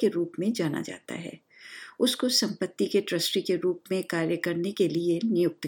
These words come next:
किया जाता है। अब एग्जीक्यूटर की जिम्मेदारी मृतक की इच्छाओं को पूरा करना है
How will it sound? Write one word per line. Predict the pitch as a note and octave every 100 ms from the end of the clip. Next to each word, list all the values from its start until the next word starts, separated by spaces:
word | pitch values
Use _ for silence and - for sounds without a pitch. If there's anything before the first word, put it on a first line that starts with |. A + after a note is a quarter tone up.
| -
किया | D#3 D3+
जाता | D3+ D3+ -
है। | D#3+ D#3+ D#3+ _ _ _ - - - - -
अब | F3 E3
एग्जीक्यूटर | E3+ E3+ D#3+ F#3+ A3+ B3+
की | A#3+ F3+
जिम्मेदारी | E3 E3+ F#3+ F3+ E3+ F3+
मृतक | G3+ E3 F3 F3 -
की | F#3
इच्छाओं | D#3 - E3 F3
को | - A3
पूरा | A3 E3+ D#3 D3+
करना | D3 D#3+ E3 D#3+
है | F3